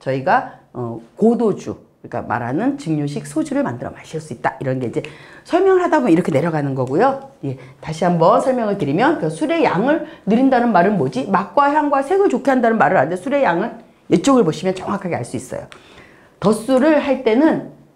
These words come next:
양이 있는데 어떻게 하는 거냐면 덧술은 밑술의 쌀양에 비해, 그럼 우리는 밑술 쌀양이 뭐냐면 아까는 일 킬로 했고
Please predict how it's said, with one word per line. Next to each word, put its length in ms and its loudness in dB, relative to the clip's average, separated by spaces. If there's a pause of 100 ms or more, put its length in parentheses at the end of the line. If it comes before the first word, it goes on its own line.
(160)
양이 360 4
있는데 560 2
어떻게 240 -2
하는 180 0
거냐면 600 -2 (260)
덧술은 600 0 (140)
밑술의 920 2
쌀양에 760 2
비해, 500 0 (160)
그럼 220 0
우리는 260 4
밑술 280 -2
쌀양이 320 2
뭐냐면 440 -2 (380)
아까는 400 0
일 180 -2
킬로 240 0
했고 400 2